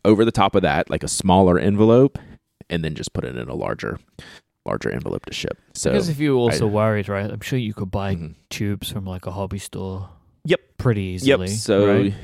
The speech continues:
Speaker 1: you can get tubes, like, we use tubes for Spoke Design. So actually, that's probably a good, good thing. We literally buy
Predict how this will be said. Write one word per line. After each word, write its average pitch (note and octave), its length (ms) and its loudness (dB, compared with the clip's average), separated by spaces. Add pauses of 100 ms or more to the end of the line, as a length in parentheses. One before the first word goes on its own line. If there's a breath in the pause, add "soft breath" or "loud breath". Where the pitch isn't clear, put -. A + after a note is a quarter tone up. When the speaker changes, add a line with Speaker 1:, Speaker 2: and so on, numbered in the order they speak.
(100)
Speaker 1:
you A#2 140 4
can A#2+ 120 -2
get A2+ 180 2
tubes, A#2 440 6
like, F#2+ 160 2
we G#2+ 120 2
use G#2+ 240 0
tubes F#2+ 380 2
for E2+ 260 -2
Spoke - 260 -2
Design. F2 380 -2
So E2 320 0
actually, F2 320 -2
that's F2 180 -4
probably D2+ 300 -2
a D2+ 40 -2
good, D#2 300 -4 (500 loud breath)
good F2+ 160 -2
thing. F2 280 -2
We F2 340 0 (200)
literally F2+ 440 4
buy E2 540 -2